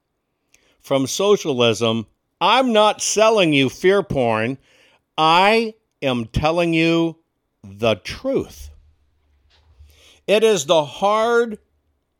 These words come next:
cold, undeniable truth that we're gonna go socialist, folks, if we don't wake up.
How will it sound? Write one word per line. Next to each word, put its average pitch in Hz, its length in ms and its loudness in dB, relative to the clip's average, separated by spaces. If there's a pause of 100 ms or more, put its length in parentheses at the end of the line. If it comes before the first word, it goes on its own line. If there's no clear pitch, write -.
(340)
cold, 190 840 2 (800)
undeniable 214 1040 2
truth 135 580 -2 (1800)
that 156 400 2 (300)
we're 185 200 2
gonna 262 220 4
go 214 220 4
socialist, 196 680 0
folks, 165 340 0
if 156 140 -2
we 156 120 -2
don't 160 300 0
wake 156 280 0
up. 131 240 0